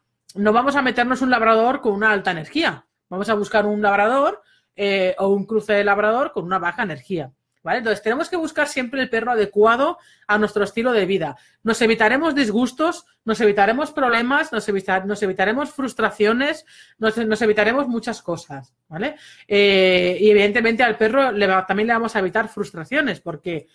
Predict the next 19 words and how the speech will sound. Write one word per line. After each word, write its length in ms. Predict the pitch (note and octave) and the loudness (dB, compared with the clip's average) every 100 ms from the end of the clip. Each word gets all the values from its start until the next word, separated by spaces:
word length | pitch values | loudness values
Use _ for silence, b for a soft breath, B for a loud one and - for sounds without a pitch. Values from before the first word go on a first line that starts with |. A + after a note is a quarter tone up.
| b b b | b b b
un 180 | B3+ A#3+ | -2 2
perro 320 | C#4 C4 B3+ | 4 2 0
sin 280 | - - G#3+ | -6 -2 0
sus 180 | G#3+ G#3 | 0 0
necesidades 640 | G3+ G3+ G3 G3 G#3 C4+ | 0 -2 -2 0 0 -2
cubiertas 540 | - A#3 B3 C4+ A#3+ A#3 | -4 -2 0 0 0 -2
es 120 | A3+ | -4
un 120 | A#3+ | -6
perro 240 | A3 A3 | -4 -4
que 60 | A3+ | -6
se 120 | A3 | -8
puede 160 | G#3+ A3 | -2 0
volver 300 | G#3 G3 G3 | 2 0 -4
neurótico 640 | G3 F3 F3 F#3+ G3+ F3+ | -4 -4 -4 -4 -4 -6
perdido. 500 | D#3+ - D#3 D3 C3+ _ _ _ _ _ _ _ _ | -8 -8 -8 -8 -14 _ _ _ _ _ _ _ _
¿Vale? 180 | - F3+ | -10 -6
Es 80 | F#3+ | -4
un 100 | G#3+ | -4
perro 240 | G3 G#3 | 0 -2